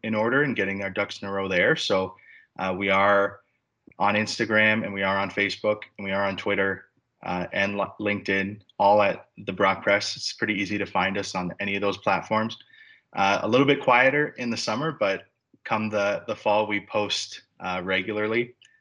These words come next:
Uh, every week we get stuff going. So, uh, it's really just setting the stage, getting things ready to go for the fall. Once the rest of our writing staff is in,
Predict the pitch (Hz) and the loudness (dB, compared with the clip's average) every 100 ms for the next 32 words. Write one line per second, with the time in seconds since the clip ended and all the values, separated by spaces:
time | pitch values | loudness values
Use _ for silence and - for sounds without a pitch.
0 | _ - 92 98 95 92 101 - 90 92 | _ -4 -2 -2 -2 -2 -4 -4 -6 -4
1 | 92 - 98 - 98 104 110 98 92 - | -4 -4 -6 -4 -4 -2 -2 -2 -2 -6
2 | - - - - _ _ - 101 101 101 | -20 -20 -20 -20 _ _ -8 0 2 2
3 | 117 117 135 139 131 120 - - - _ | 0 2 4 4 4 2 0 -6 -14 _
4 | _ _ - - 127 120 110 - 107 104 | _ _ -8 2 4 4 0 0 0 0
5 | 107 104 101 107 107 101 101 95 98 95 | -2 -2 -2 -4 -2 0 0 0 -2 -2
6 | - _ - 101 90 - 101 101 101 104 | -12 _ -4 -2 -2 2 2 2 0 -2
7 | - 104 101 98 110 107 95 110 113 113 | -2 -2 0 0 0 0 4 4 4 0
8 | - 110 104 104 107 110 107 | 0 0 0 -6 -2 0 0